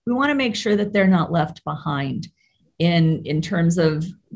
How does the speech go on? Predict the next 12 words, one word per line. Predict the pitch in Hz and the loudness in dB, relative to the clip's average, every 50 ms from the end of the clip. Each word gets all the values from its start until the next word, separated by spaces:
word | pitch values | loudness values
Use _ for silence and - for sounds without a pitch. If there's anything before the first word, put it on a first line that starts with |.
| - - _ - - | -20 -18 _ -14 -8
job | 185 208 214 220 240 226 233 | -2 0 2 2 2 4 4
opportunities | 220 220 220 220 196 - - - - - - 214 196 196 180 185 185 190 185 - | 2 2 2 -2 -4 -4 -8 -12 -10 -6 -2 -2 0 0 0 0 0 -2 -2 -2
and | - 175 180 | 0 0 0
also | 170 185 196 - 208 185 | 2 0 0 0 0 0
what | 170 170 190 190 - | 2 0 0 0 0
those | 208 202 202 208 | -2 -2 -2 -4
communities | - - 190 180 180 185 180 185 165 165 - - | -4 0 2 2 4 2 2 0 -2 -4 -4 -4
look | 165 170 170 - | -4 -4 -4 -2
like | 180 170 165 160 - - | -2 -2 -2 -2 -4 -2
in | 165 156 | -2 0
the | 151 156 | 0 -2
future. | - - 165 165 165 170 - 143 - 160 - | -4 -2 -4 -4 -2 -2 -4 -6 -6 -8 -10